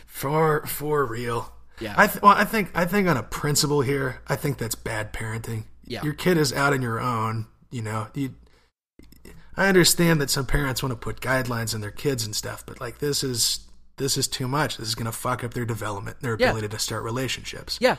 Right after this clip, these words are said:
Speaker 2: there's a fucking Black Mirror episode about this.
Speaker 1: <laughs> Uh, yeah. Uh, I'm sure that ends very, very positively
Speaker 2: Oh,
Speaker 1: as
Speaker 2: yeah, it's
Speaker 1: well.
Speaker 2: great.
Speaker 1: But, uh, on the other hand, though, man, your parents are paying for your apartment. Like, at a, at a certain point here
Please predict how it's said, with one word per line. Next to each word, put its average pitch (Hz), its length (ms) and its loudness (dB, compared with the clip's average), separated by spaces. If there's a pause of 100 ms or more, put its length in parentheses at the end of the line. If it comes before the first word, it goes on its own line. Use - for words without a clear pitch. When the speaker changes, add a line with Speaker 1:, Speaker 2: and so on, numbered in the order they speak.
(100)
Speaker 2:
there's 208 180 2
a 254 60 2
fucking 262 440 2
Black 196 320 2
Mirror 147 300 0
episode 123 400 -2
about 113 280 -4
this. 104 400 -6
Speaker 1:
<laughs> 143 60 0 (680)
Uh, 131 100 0 (120)
yeah. 160 140 2 (1000)
Uh, 123 260 -2
I'm 139 80 0
sure 170 240 4
that 147 220 6
ends 131 220 0
very, 127 340 0
very 113 340 -4
positively 110 720 -4
Speaker 2:
Oh, 135 140 6
Speaker 1:
as 127 80 4
Speaker 2:
yeah, 120 120 4
it's 113 120 0
Speaker 1:
well. 123 80 -2
Speaker 2:
great. 127 320 0 (1160)
Speaker 1:
But, 120 200 -4
uh, 113 300 -2
on 185 140 2
the 220 60 8
other 214 160 8
hand, 131 200 2
though, 107 100 -2
man, 143 440 -4
your 131 120 -6
parents 175 320 2
are 127 40 -2
paying 151 300 0
for 120 120 -4
your 110 120 -4
apartment. 127 580 -2
Like, 123 160 -4
at 123 80 -2
a, 117 100 -6 (540)
at 139 80 0
a 139 80 2
certain 175 400 4
point 165 380 4
here 113 440 -2